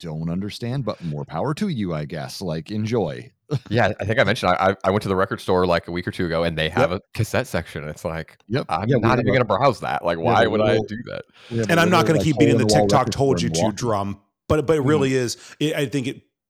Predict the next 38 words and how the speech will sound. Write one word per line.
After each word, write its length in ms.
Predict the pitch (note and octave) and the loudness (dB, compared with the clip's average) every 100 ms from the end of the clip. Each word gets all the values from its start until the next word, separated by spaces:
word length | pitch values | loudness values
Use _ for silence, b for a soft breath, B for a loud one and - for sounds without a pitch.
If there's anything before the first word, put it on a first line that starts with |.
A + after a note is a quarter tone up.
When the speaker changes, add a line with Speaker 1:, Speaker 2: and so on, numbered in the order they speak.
| _ _ - - | _ _ -12 -2
Speaker 3:
it 100 | A2+ | -2
is 140 | G2 | 0
a 80 | G#2 | -2
pure 420 | - - A#2 A2 | -4 -4 -2 0
expression 480 | A2+ - - A#2 - | -2 -4 -2 -4 -4
of 40 | A#2+ | -6
what 80 | |
we 100 | A2+ | -6
talked 240 | A2 - G2+ | -6 -6 -6
about 100 | G#2+ | -4
many 200 | G2+ G2+ | -6 -6
times 200 | G2+ A2 | -6 -6
in 40 | |
the 80 | A#2 | -4
show 160 | - G2+ | -4 -4
about 460 | A2 G2 G#2+ F2 - _ _ | -6 -4 -4 -6 -10 _ _
nostalgia. 720 | G#2 G2 - F#2 E2+ G2+ F2+ _ B | -12 -10 -6 -6 -8 -12 -16 _ B
Speaker 2:
Mm-hmm. 160 | B A#2 | B 0
Speaker 3:
But 100 | C3+ | 2
what 140 | B2+ | 2
I 40 | A#2 | 0
think 200 | D3 B2+ | 0 -2
is 120 | A#2 | -2
so 220 | - B2+ | 0 0
interesting, 640 | - B2 C3+ - A#2+ G2+ G2 _ - | -2 -6 -4 -4 -4 -4 -8 _ -6
and, 120 | A#2+ | -4
and 140 | B2+ | -2
I 80 | A#2+ | -4
don't 380 | A#2 C3+ B2+ B2+ | -2 -2 -4 -4
know 340 | B2 A2 G2+ F#2 | -2 0 -2 -4
the, 260 | G#2+ F#2+ F2 _ _ _ _ _ _ _ _ | -8 -8 -8 _ _ _ _ _ _ _ _
you 80 | G#2 | -14
know, 100 | F2 - | -14 -16
the, 300 | A2 F2+ - - _ _ _ _ - | -14 -14 -14 -20 _ _ _ _ -12
the 60 | A2+ | -12
humanality 1000 | - B2 A2 G#2 F#2 F#2 F#2+ F#2 F2 E2 | -6 -4 -2 -4 -6 -6 -6 -6 -8 -10
of 100 | D#2+ | -10
this. 360 | E2+ - - | -12 -8 -8